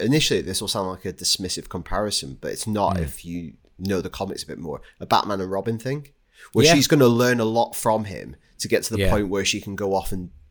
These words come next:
Speaker 1: do more of this on her own.
Speaker 2: Yeah, yeah.
Speaker 1: 'Cause she's,
Speaker 2: I could see that.
Speaker 1: they, they could have completely different types of conversations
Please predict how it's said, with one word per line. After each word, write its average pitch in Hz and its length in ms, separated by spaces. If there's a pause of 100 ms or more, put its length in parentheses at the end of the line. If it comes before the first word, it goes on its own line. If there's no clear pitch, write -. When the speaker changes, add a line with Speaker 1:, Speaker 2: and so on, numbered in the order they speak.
(220)
Speaker 1:
do 107 140
more 101 180
of 85 60
this 92 160
on 90 100
her 87 160
own. 117 320 (380)
Speaker 2:
Yeah, 131 340
yeah. 127 320
Speaker 1:
'Cause 147 240
she's, 180 160
Speaker 2:
I 165 40
could 127 120
see 92 160
that. 104 240
Speaker 1:
they, - 40
they 165 140
could - 160
have 151 220
completely 143 580
different 123 320
types - 300
of - 60
conversations 107 1000